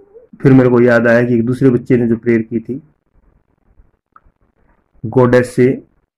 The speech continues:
when he had finally got a pair of shoes, और उसको finally a pair of shoes मिल गए थे। Let me never lose them, कि मुझे दोबारा लूज ना करने पड़े।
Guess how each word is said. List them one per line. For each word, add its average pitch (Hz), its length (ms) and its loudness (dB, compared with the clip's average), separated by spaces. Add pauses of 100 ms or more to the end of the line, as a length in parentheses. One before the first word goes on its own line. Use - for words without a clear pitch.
(160)
when 135 320 2
he 147 420 2
had 117 360 0
finally 113 480 -2 (100)
got 98 80 -4
a 98 140 -18
pair 101 200 -18
of 123 120 -18
shoes, - 500 -20 (180)
और 113 60 -4
उसको 113 200 -8
finally 120 480 -4
a 113 40 -8 (100)
pair 113 160 -4
of - 140 -14
shoes 127 220 -14 (100)
मिल 113 140 -4
गए - 140 -10
थे। - 240 -20 (600)
Let 143 220 2
me 135 200 4 (140)
never 120 260 -2
lose 113 320 -2
them, 110 260 -4 (460)
कि 123 60 -6
मुझे 117 240 -2
दोबारा 110 600 -2
लूज 110 320 -6 (800)
ना 117 140 -2
करने 110 240 -4
पड़े। 113 300 -8